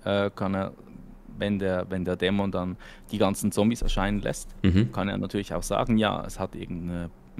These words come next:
Speaker 1: Polizisten et cetera hier. Das
Speaker 2: Mhm.
Speaker 1: braucht keinen Machtpunkt schlussendlich.
Speaker 2: Okay.
Speaker 1: Äh, aber, äh, je nachdem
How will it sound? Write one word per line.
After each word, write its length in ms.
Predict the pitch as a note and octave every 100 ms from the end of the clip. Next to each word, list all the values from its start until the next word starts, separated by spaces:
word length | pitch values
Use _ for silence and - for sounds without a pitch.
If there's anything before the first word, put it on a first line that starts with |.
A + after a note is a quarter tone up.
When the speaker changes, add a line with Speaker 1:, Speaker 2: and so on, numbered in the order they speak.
| F#2
Speaker 1:
Polizisten 640 | - F#2 F#2 C3 - - G#2
et 120 | -
cetera 340 | A#2 - A#2+
hier. 280 | A2+ A2+ E3+ - -
Das 100 | F2
Speaker 2:
Mhm. 60 |
Speaker 1:
braucht 260 | F2 D2+ -
keinen 200 | - G2
Machtpunkt 480 | G#2 - - G#2+ -
schlussendlich. 580 | G#2 G2+ F#2+ - F#2 - -
Speaker 2:
Okay. 260 | A2 A2 G2+
Speaker 1:
Äh, 320 | G2+ F#2+ F#2 - - - -
aber, 360 | F#2+ G2 F#2+ - - -
äh, 300 | F#2 F2+ F2
je 140 | E2+ G2
nachdem 640 | G2 - G2+ G2+ G2+ G2